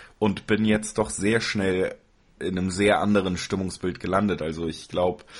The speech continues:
egal wie sehr man das kritisiert, es ist einfach so viel drumherum, so viel Berichterstattung, so viel Kommentare von Experten, von anderen Leuten auf Twitter, die man hören muss,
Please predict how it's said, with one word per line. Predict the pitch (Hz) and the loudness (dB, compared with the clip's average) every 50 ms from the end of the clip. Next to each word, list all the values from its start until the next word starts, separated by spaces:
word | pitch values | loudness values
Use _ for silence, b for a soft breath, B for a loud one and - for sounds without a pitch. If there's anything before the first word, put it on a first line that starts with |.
| B B B B B B B _ _ - | B B B B B B B _ _ -10
egal | 87 85 90 87 92 101 101 92 | -6 -2 2 2 2 2 2 0
wie | 101 | 0
sehr | 90 104 101 | 0 2 2
man | 104 101 | 2 0
das | 101 - | -2 -4
kritisiert, | - - 104 101 98 98 110 117 110 | -6 -8 -8 -6 -2 0 2 2 2
es | 101 - - | 0 -4 -8
ist | 90 - - | -4 0 0
einfach | 92 98 - 107 92 | 0 0 0 -6 -8
so | - - 107 110 | -4 -4 -2 -2
viel | 107 107 123 117 104 | -2 -2 -2 -2 -2
drumherum, | 107 104 104 98 95 101 107 104 | 0 0 2 2 2 2 0 0
so | 98 101 | 0 -2
viel | - - 107 | -2 -2 -4
Berichterstattung, | 92 90 - 98 - - 87 82 - - 95 - - 98 95 | -4 -4 -6 -6 -6 -6 -6 -6 -4 -6 -6 -6 -4 -6 -6
so | 92 98 90 | -6 -8 -10
viel | - - - 90 87 82 B B B B B B B - | -6 -2 0 0 0 0 B B B B B B B -8
Kommentare | - - 117 110 107 104 - - 101 98 104 101 104 113 | -2 2 4 4 4 2 2 0 2 4 4 4 2 -2
von | 104 - 113 113 110 | -4 -4 -4 -2 -2
Experten, | 101 - - - - - 110 110 107 107 107 104 - - 98 95 | -4 -4 -8 -12 -12 -6 0 2 4 6 4 4 2 -2 -4 -4
von | - - - 107 104 | -2 0 0 2 2
anderen | 101 - 92 107 110 113 107 101 95 | 2 2 2 2 4 4 4 4 4
Leuten | 95 98 101 - - 65 78 | 4 4 4 2 0 -4 -6
auf | 82 - - | -6 -6 -10
Twitter, | - - 120 117 - 113 | -6 -6 -4 -2 -2 -2
die | 95 98 92 | -2 -2 -2
man | 92 92 98 | -2 -2 -2
hören | 98 90 92 | -2 -2 -2
muss, | 95 95 95 - | -2 -2 -4 -6